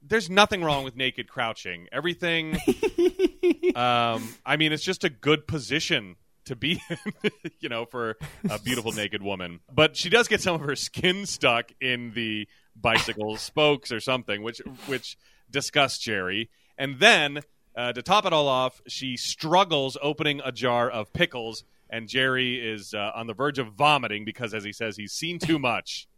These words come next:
Speaker 2: And, uh, hello, Wiki Feet. We get a, a really good,
Speaker 1: <laughs>
Speaker 2: uh, struggle shot of her trying to open the jar of pickles with her, all of her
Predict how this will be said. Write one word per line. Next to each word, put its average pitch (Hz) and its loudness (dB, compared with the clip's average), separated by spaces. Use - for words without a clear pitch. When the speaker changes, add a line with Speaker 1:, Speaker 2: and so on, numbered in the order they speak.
Speaker 2:
And, 151 6
uh, 135 12
hello, 247 12
Wiki 190 8
Feet. 117 0
We 156 6
get 180 10
a, 139 10
a 147 10
really 160 6
good, 139 8
Speaker 1:
<laughs> - -4
Speaker 2:
uh, 151 8
struggle 175 8
shot 135 10
of 139 2
her 147 4
trying 160 4
to 143 4
open 147 8
the 139 6
jar 156 4
of 127 -4
pickles 127 2
with 143 2
her, 185 2
all 262 12
of 175 2
her 170 2